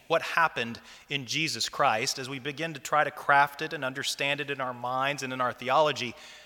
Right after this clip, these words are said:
it is natural that we turn to the human body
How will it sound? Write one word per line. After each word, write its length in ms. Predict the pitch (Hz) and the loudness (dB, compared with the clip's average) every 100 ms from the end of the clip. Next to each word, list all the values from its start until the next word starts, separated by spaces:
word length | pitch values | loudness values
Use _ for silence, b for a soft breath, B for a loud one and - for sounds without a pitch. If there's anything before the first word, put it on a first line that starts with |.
| B B B _ _ _ - | B B B _ _ _ -2
it 140 | 151 | 0
is 180 | 151 120 | 2 2
natural 520 | 135 160 170 139 117 | 2 2 2 -4 -4
that 160 | 127 135 | -6 -6
we 120 | 139 | -8
turn 420 | - - 151 147 | -6 -4 -4 -4
to 120 | - | -6
the 80 | 131 | -8
human 360 | 123 147 143 127 | -8 -6 -6 2
body 500 | 135 160 123 90 | 4 4 2 -6